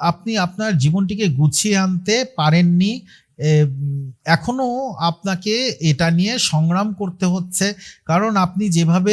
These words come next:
চাচ্ছেন পরিস্থিতি সেভাবে আপনি গুছিয়ে আনতে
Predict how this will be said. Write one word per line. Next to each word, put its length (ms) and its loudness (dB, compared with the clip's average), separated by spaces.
চাচ্ছেন 680 0
পরিস্থিতি 540 0
সেভাবে 580 2
আপনি 380 -4
গুছিয়ে 480 0
আনতে 520 0